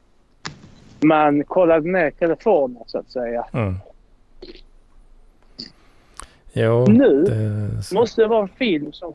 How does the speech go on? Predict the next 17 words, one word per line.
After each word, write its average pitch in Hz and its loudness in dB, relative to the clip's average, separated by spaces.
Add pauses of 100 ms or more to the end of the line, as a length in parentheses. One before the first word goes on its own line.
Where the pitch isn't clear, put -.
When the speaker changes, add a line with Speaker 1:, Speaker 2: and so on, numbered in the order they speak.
Speaker 1:
fångar 202 -6
mitt 151 -12
intresse, - -2 (600)
intresse - 0
stenhårt 185 -2 (360)
för 147 -2
att 131 -6
jag 143 -2
ska 139 -2
så 160 -2
här. 143 0 (680)
Speaker 2:
Ja, 98 -4
Speaker 1:
Och 98 -6
Speaker 2:
just 160 2
Speaker 1:
det 196 4
är - 6
Speaker 2:
det. 190 4